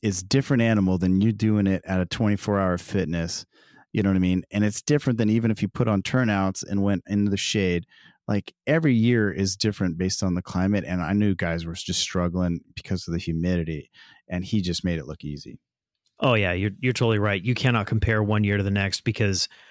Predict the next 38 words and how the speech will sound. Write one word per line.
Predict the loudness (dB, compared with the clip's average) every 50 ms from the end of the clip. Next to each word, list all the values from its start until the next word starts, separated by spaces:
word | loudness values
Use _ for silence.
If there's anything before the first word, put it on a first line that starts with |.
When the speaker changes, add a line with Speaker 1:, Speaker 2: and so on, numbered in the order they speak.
| -20 -20 -20 -20 -20 _ _ _ _ -18 -2 2
Speaker 2:
with | 2 2 4
the | 2 2
humidity | 4 4 4 6 4 4 4 4 4 4
and | 2
everything, | 2 2 0 0 0 0 0 2
once | 2 2 2 4 2
your | 0
body | 0 2 2 2 2 2
temperature | 4 4 2 2 2 0 0 0
reaches | 0 0 0 0 0 0
a | 0 0
certain | 2 2 0 0 0 0
level, | 0 0 0 0 0 0 0 -2 -4 -10 -18 _ _ _ _ _ _ -2
you | 2 2 4 4
just | 4 2 2 0 -2
cannot | 0 2 2 4 4 2 2 0 -4 -4
physically | -2 0 2 2 0 0 0 0 -2 -2 -4 _ 0
push | 2 4 4 4 2 0 -2 -2
any | 0 0 2 0
faster, | 0 -2 -2 -2 0 0 0 0 -2 -4 -6 -8 -10 -10 -6
right? | -4 -2 -2 0 0
You | 0 0
have | 2 2 0 0 -2
to | -2 -2
slow | -2 0 0 2 2 2
down | 2 2 4 4 4
because | 2 2 2 0 0 0
your | 0 0
body's | 2 2 2 2 0 0
gonna | -2 -2 -2 -2
overheat. | -2 -2 -2 -4 -2 0 0 0 0 0
It | -2 -2 0
won't | 2 2 2 2 2
let | 0 0 0
you | -2 -4 -4
push | -2 -2 -2 -2 -2 -6
further. | -8 -10 -10 -10 -8 -6
So | -2 0 0 0 0 -2